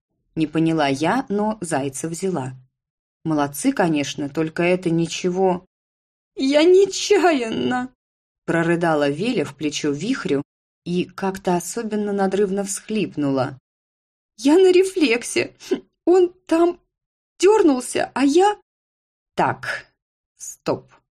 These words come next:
Кажется, я начинаю понимать", пробормотала, задумчиво разглядывая поверженного зверька. "Ты среагировала на движение, и это был заяц.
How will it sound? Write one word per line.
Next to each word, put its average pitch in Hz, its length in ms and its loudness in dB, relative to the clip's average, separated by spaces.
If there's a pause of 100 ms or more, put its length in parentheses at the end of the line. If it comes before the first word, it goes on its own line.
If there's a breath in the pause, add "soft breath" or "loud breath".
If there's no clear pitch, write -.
(340)
Кажется, 202 540 -2
я 156 260 0
начинаю 143 640 -2
понимать", 139 640 -4 (380)
пробормотала, 147 720 -2
задумчиво 147 580 -4
разглядывая 143 840 -2
поверженного 143 640 -2
зверька. 139 560 -8 (800)
"Ты 226 200 0
среагировала 196 800 2
на 180 120 0
движение, 151 960 -2
и 165 160 0
это 233 300 -2
был 190 420 2
заяц. 131 680 -6